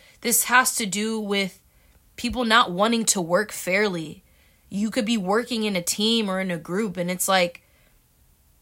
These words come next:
people could be jealous of you because there's,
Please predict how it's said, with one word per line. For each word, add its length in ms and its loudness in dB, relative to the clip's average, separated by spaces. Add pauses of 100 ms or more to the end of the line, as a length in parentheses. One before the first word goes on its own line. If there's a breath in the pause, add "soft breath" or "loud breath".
(1000)
people 260 0
could 120 0
be 120 -2
jealous 420 2
of 100 -2
you 380 -10 (2000)
because 440 2
there's, 420 8